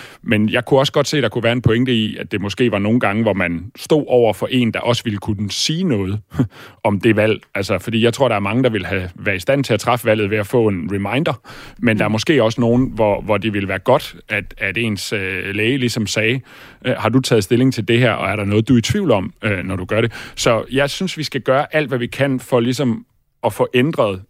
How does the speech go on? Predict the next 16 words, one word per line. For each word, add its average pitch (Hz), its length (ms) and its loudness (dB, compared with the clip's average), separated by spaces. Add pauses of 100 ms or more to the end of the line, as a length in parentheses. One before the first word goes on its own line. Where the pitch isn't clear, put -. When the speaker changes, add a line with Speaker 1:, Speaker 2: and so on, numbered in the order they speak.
Speaker 1:
øh, 101 240 -6
status - 480 -4
quo. 135 180 0 (400)
Jeg 104 140 2
synes 139 200 -2
også, 127 380 2
at, 101 260 -6
øh, 92 160 -4
folk - 240 2
skulle, 101 360 -4
hvis 95 140 -6
de 107 80 -6
lytter 123 240 -2
til - 200 -10
det 117 120 0
her, 110 220 0